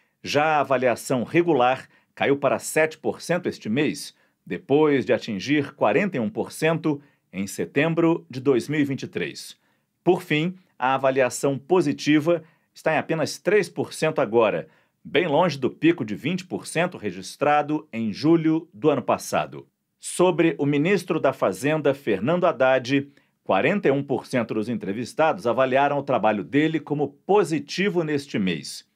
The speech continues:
abaixo dos sessenta e cinco por cento em julho do ano passado. Outros trinta e cinco por cento acham que ele está indo regular, enquanto vinte e quatro por cento consideram o desempenho do ministro Haddad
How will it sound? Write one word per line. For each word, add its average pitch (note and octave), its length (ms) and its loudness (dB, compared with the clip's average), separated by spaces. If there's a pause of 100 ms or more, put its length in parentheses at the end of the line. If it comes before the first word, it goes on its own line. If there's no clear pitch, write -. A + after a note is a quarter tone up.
(400)
abaixo C3 560 0
dos F#2 200 -8
sessenta C#3+ 580 -4
e F2 80 -4
cinco C#3 260 -8
por G2 220 -12
cento D3+ 460 -2 (320)
em B2 200 -2
julho F3+ 600 2
do C#3 160 2
ano C#3+ 100 0
passado. D#2 640 -2 (300)
Outros G#2+ 560 2
trinta F3+ 380 2
e G#2 80 0
cinco D#3+ 340 -6
por - 240 -6
cento F3+ 560 0
acham E3 380 0
que E3 80 -2
ele D3+ 100 0
está C#3 260 0
indo A2+ 500 -2
regular, A2 640 2 (480)
enquanto E3+ 460 0
vinte C3+ 380 -4
e C#3 60 -6
quatro D3+ 360 0
por - 240 -6
cento F3 380 -2
consideram B2+ 600 0
o A#2 40 -4
desempenho A#2+ 640 0
do C#3 100 0
ministro E3 420 0
Haddad C#3 560 0